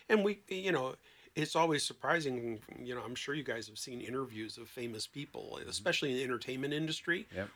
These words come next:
Speaker 1: where they just look so perfect, you know, all made up and all,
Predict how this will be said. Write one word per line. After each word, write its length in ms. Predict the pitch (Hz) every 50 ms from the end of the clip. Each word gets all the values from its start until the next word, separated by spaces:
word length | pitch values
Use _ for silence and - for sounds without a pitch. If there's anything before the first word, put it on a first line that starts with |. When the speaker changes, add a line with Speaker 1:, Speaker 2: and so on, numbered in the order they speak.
| -
Speaker 1:
where 120 | - 135 127
they 160 | 123 123 123
just 260 | 123 143 127 - -
look 240 | 135 123 107 - -
so 400 | - - - 143 123 117 107 98 104 107 - _ _ _ _ _ _ _ _ - - - _ _ _ _ -
perfect, 680 | - - - 196 180 - - - 127 - - _ -
you 120 | - 131 127
know, 100 | 123 110
all 640 | - 107 104 113 - - 160 160 156 147 143 135 127
made 320 | 131 127 120 104 120 120
up 320 | 135 135 123 110 107 -
and 100 | - 110
all, 280 | 131 143 147 147 151